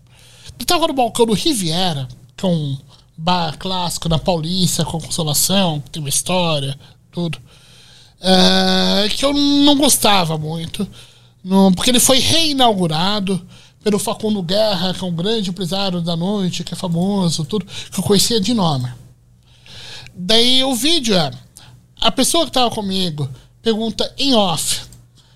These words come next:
"Falei, Júlio, quando você vem no Riviera, o que que você toma?"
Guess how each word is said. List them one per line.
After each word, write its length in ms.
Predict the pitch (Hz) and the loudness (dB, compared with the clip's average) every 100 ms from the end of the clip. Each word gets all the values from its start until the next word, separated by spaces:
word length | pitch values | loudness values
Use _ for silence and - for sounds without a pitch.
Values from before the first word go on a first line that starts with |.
| _ _ _ | _ _ _
"Falei, 200 | - 349 | 0 2
Júlio, 500 | 294 427 269 190 147 - - _ | 6 6 6 2 0 -8 -20 _
quando 220 | 381 381 | 0 2
você 140 | - 370 | 0 -4
vem 180 | 381 | -6
no 100 | 415 | -4
Riviera, 640 | 320 285 202 190 254 302 240 | -4 -4 -6 -4 -4 -4 -6
o 40 | |
que 160 | - 440 | -6 -8
que 100 | - | -6
você 140 | - | -8
toma?" 460 | - 180 139 127 | -4 -2 -2 -6